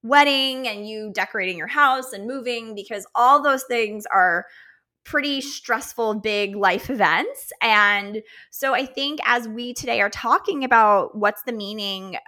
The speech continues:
the true meaning of health, I think we're gonna touch on some interesting points. But before we kinda talk about that, I guess, Susan, we should probably start with, what does culture, pop, pop culture, A K A diet culture,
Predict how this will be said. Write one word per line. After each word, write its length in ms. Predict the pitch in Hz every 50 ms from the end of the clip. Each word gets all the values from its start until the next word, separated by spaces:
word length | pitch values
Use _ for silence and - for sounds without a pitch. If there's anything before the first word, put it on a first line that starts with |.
| - 202
the 80 | 208
true 400 | 208 - - - - 302 330 370
meaning 300 | 359 330 269 233 208 202
of 100 | 190 180
health, 380 | - - 190 170 165 170 - - - - - - -
I 100 | - 269
think 160 | 262 294 311 415
we're 100 | 440 494
gonna 140 | 262 494
touch 280 | - - - 262 269 -
on 140 | 277 - 254
some 120 | - - -
interesting 480 | 214 220 - 220 214 - - 196 180 202
points. 520 | - - 202 180 135 117 180 - - -
But 200 | - - - - - - - - - - -
before 260 | 302 302 - 370 392
we 160 | 494 554 539
kinda 160 | - 554 571
talk 240 | 440 - 294 262 -
about 200 | 294 277 247 -
that, 240 | - - 190 - - - _ _ _ -
I 100 | 247 262
guess, 260 | 262 440 554 - -
Susan, 520 | - 254 247 247 247 233 220 214 214 208 - _ _ _ _ _ _ _ _ _
we 240 | 226 220 208 269 311
should 180 | - 453 466
probably 320 | - - 392 370 349 320 285
start 340 | 285 - 233 220 214 - -
with, 320 | 208 202 196 208 - - _ _ _ _ _ _ _ _ _ _ _
what 460 | - 220 196 208 233 311 480 494 - 571 571 508
does 180 | 370 269 247 - - _ _ _ _ _ _ _ _ _ _ _ -
culture, 680 | - - - - 339 302 277 269 - - 220 190 165 165
pop, 420 | - - - 233 240 254 254 - - _ _
pop 340 | - - 269 247 254 247 -
culture, 640 | - - 233 226 226 - 233 220 220 208 208 202 - - - - _ _ _ _ _ _ _ _ _ -
A 200 | - 220 220 208
K 280 | 214 226 220 214 208 208
A 40 |
diet 340 | 202 202 185 185 190 180 -
culture, 420 | - - 185 180 - - 180 165